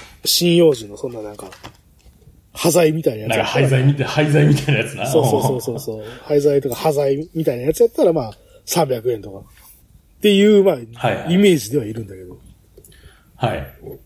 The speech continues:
Speaker 1: いたんだけど、もうそういう常識は通用しない時代になってるんですよ。
Speaker 2: なるほど。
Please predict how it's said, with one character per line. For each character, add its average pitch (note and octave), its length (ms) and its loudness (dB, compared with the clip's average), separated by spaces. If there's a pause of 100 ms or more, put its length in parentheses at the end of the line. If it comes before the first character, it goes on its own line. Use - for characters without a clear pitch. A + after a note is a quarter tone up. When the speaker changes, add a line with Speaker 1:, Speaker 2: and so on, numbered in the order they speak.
(180)
Speaker 1:
い E3 120 -4
た D#3 140 2
ん B2+ 60 -10
だ A#2 100 -16
け G#2 80 -16
ど、 G#2+ 160 -20
も B2 160 -12
う A#2 40 -8
そ D3+ 180 -2
う D3 60 0
い D3 140 0
う C#3 100 0
常 C3+ 220 2
識 - 180 -2
は C3+ 80 0
通 C#3 220 -2
用 B2+ 120 -2
し C#3 160 -2
な A#2+ 80 0
い G#2 60 -6
時 - 100 -6
代 A2+ 120 -2
に - 60 -2
な F#2+ 80 -8
っ - 40 -14
て - 100 -20
る F#2+ 60 -14
ん F#2 40 -16
で E2+ 60 -20
す - 80 -20
よ。 - 80 -20 (920)
Speaker 2:
な C3+ 160 4
る G2+ 60 0
ほ F2+ 100 -8
ど。 D#2+ 100 -14